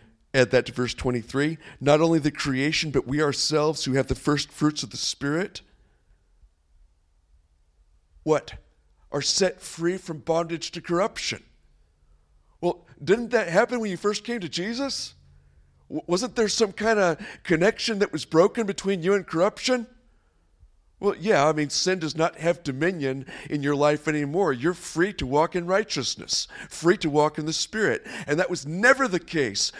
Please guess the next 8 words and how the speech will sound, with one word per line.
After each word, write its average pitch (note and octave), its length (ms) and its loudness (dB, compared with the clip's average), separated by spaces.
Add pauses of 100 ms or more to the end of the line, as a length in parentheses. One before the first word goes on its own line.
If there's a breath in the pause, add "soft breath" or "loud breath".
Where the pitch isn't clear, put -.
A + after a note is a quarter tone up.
before D3+ 240 -2
you C#3+ 80 0
put - 200 -6
your C#3 80 -4
faith C3 280 -4
in A2 80 -8
Christ. - 560 -6 (1500 loud breath)
But F3 300 6